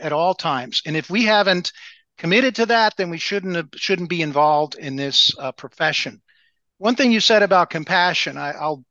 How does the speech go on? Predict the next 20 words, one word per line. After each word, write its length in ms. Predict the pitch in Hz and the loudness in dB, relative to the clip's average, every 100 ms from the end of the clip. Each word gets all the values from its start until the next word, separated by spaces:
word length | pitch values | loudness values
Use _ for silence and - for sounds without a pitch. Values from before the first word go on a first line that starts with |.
| _ | _
differ 420 | 196 247 254 208 | 0 2 2 4
a 60 | 185 | 2
little 340 | 180 262 320 | 2 0 0
bit 220 | 190 185 | 0 -2
with 220 | 202 254 170 | -2 -6 -6
you 160 | 131 | -6
because 280 | 170 165 170 | -6 -2 2
I 120 | 190 | 2
do 260 | 175 269 339 | 4 2 2
think 240 | 285 220 | 0 -2
you 140 | 196 196 | -2 -4
can 180 | 185 | -6
teach 300 | 185 254 262 | -4 -4 -4
compassion. 600 | - 160 143 104 - - - _ _ _ 170 | -6 -4 -2 -2 -4 -8 -20 _ _ _ -4
I 80 | |
think 300 | 170 208 196 | 0 0 0
you 80 | 170 | -2
teach 340 | 156 240 269 220 | -2 0 0 -2
it 140 | - | 0
by 340 | 165 165 160 | 2 2 0